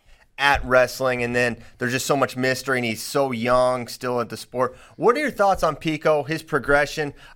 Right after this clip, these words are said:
Obviously, it wasn't the start to his career that a lot of people anticipated, probably Aaron himself.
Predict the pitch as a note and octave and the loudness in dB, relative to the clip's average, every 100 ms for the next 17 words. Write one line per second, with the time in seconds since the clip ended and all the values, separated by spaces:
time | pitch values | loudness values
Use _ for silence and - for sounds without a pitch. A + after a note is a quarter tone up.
0 | - F#3+ G3 G3 F3 D#3 D#3+ F3+ E3+ C#3 | -2 0 0 -2 -2 2 2 2 0 -6
1 | - D3 D3+ F3 E3+ - F3 E3+ E3+ C3+ | 0 0 0 -2 -8 -4 0 2 2 2
2 | B2+ A2 A#2 C#3 C#3+ C#3 B2 A#2+ C#3 C3+ | 0 0 0 0 0 -4 -4 -2 -6 -6
3 | D3+ C#3+ D3 B2+ B2 A#2 F#2+ A#2+ B2 A2+ | -4 -4 -2 0 0 -2 -2 0 0 -2
4 | - A#2+ B2 - | -2 0 0 -2